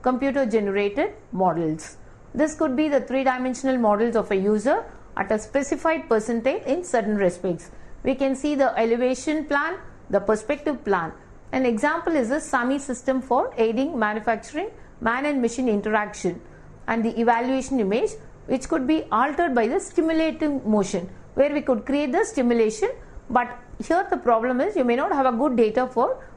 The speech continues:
most of the biomechanics activities. Next one, to identify the design aids,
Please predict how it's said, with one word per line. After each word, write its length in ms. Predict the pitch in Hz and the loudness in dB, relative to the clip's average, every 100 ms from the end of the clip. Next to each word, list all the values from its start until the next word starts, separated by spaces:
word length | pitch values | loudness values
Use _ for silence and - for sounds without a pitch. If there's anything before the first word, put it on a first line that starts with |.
| - | 0
most 240 | 269 320 | 0 2
of 120 | 294 | 0
the 80 | 349 | 0
biomechanics 880 | 262 214 214 262 254 247 220 220 - | 2 2 2 2 0 0 -2 -2 -2
activities. 720 | 170 - 160 151 160 165 - - - - - - | -2 -2 -4 -2 -4 -6 -14 -20 -20 -20 -20 -4
Next 340 | 302 370 - | -4 -4 -4
one, 320 | 262 240 220 - - | 0 0 0 -6 -6
to 120 | 220 214 | 0 2
identify 600 | 202 240 320 359 392 320 | 2 0 -4 -2 0 2
the 100 | 220 | 2
design 420 | 190 196 226 190 | 4 2 0 0
aids, 280 | 170 185 | 0 -2